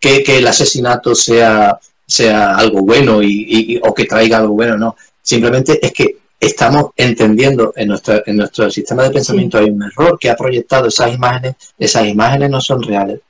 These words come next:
Speaker 1: Entonces es una oportunidad para sanar la mente, el error en la mente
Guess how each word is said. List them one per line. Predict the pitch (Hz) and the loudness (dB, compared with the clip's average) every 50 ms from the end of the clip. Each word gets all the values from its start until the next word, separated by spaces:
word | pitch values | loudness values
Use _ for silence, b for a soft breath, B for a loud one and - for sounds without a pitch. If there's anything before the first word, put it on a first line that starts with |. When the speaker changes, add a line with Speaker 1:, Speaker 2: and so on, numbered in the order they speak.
| _ _ _ _ _ _ - | _ _ _ _ _ _ -6
Speaker 1:
Entonces | 104 107 110 107 - 107 - 120 | -4 -2 -2 -2 -4 -4 -2 -2
es | 117 120 | 0 2
una | 131 131 | 2 0
oportunidad | 120 - 120 117 - 107 110 110 117 127 131 | 0 2 0 0 0 0 0 0 0 0 0
para | 139 135 123 | 0 0 0
sanar | - - 104 107 120 123 | -2 -2 -2 -2 -2 0
la | 123 117 107 98 | 0 -2 -2 -2
mente, | 107 113 120 120 113 - 113 | -2 -4 -4 -6 -6 -6 -6
el | 107 95 | -4 -6
error | 95 - 107 107 110 | -6 -4 -4 -4 -2
en | 113 | -2
la | 120 117 | -2 -2
mente | 117 120 113 - - 120 147 | -2 -4 -4 -6 -8 -10 -12